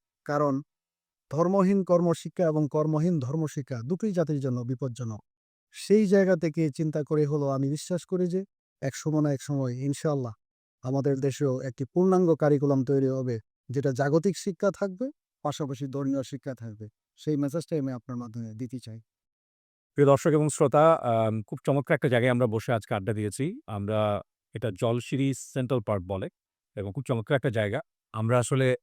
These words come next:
Speaker 2: আউটডোরে বসেছিলাম, আ, এবং আউটডোরে বসে বেশ কিছু গুরুত্বপূর্ণ মেসেজ আমরা দেবার চেষ্টা করেছি গাইডেন্স ইন্টারন্যাশনাল এবং একসাথে বুইটন ইন্টারন্যাশনাল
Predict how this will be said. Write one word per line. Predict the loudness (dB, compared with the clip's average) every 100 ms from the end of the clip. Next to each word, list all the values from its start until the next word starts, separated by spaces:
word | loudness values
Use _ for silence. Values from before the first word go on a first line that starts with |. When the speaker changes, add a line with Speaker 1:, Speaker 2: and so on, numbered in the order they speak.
| -2
Speaker 2:
আউটডোরে | 2 2 6 6 6
বসেছিলাম, | 4 2 -2 0 0 -2 -6
আ, | -4 -2 -2 -2
এবং | -2 0 0
আউটডোরে | 0 2 0
বসে | 2 0 0 0
বেশ | 2 -2
কিছু | -4 -4
গুরুত্বপূর্ণ | -2 -2 0 2
মেসেজ | 0 0 0
আমরা | 0 2
দেবার | 0 0
চেষ্টা | -2 -2
করেছি | -2 -2 -2 -6 -4
গাইডেন্স | -4 -2 -4 -6
ইন্টারন্যাশনাল | -6 -6 -6 -4
এবং | -4 -4 -6
একসাথে | -10 -6 -4 -4 -4 _ _ _ -2
বুইটন | 0 2
ইন্টারন্যাশনাল | 0 0 -2 -2 -2